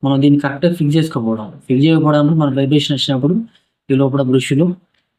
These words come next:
అదేవిధంగా షాఫ్ట్ అనేది అరిగిపోయి బ్లేడ్ అనేది బెండ్ అయిపోయే అవకాశం ఉంటుంది. అందుకని ఆ విధంగా మనకు ప్రాబ్లం రావాలంటే కంపల్సరీ ఈ విధంగా టైట్ చేసుకోవాలి.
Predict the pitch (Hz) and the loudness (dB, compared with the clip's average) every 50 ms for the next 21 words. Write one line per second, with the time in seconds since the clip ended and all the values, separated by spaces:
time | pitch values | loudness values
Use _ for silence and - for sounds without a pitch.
0 | _ 127 127 131 131 135 131 127 131 135 143 139 131 - 135 127 127 - - 139 | _ -4 -2 0 0 0 0 0 0 -2 -2 -2 -2 -2 -2 -2 -2 -2 -2 -2
1 | 135 127 127 127 120 117 147 147 143 139 127 127 127 131 131 120 120 127 123 120 | 0 0 0 -2 -2 0 0 0 2 2 0 0 0 0 0 0 0 2 2 2
2 | 120 120 117 113 120 120 120 117 120 113 - 120 113 110 175 143 165 175 - _ | 0 0 -2 -4 -4 -6 -6 -6 -8 -10 -8 -10 -8 -8 -6 -6 -6 -6 -8 _
3 | _ _ _ - 131 131 131 123 135 127 127 285 180 180 - _ _ _ _ _ | _ _ _ -6 -4 -4 -4 -4 -4 -2 -2 -2 -4 -6 -10 _ _ _ _ _
4 | _ _ _ _ _ _ 123 123 123 135 131 143 147 147 147 143 143 135 131 127 | _ _ _ _ _ _ -6 -2 -2 0 0 2 0 0 0 0 0 0 0 -2
5 | 131 120 - 127 131 135 139 135 127 127 123 127 123 - 123 127 143 170 170 - | -2 -4 -2 -2 -2 0 0 -2 -2 -2 -2 -2 -4 -4 -4 -4 -4 -4 -4 -4
6 | 120 117 123 120 113 120 131 - - 170 135 120 117 117 113 120 143 156 160 143 | -4 -4 -4 -4 -4 -4 -6 -6 -6 -6 -4 -4 -2 -2 -2 -2 -4 -2 -2 -2
7 | 120 107 104 104 - - 180 180 170 160 | -2 -4 -6 -10 -12 -12 -10 -10 -10 -10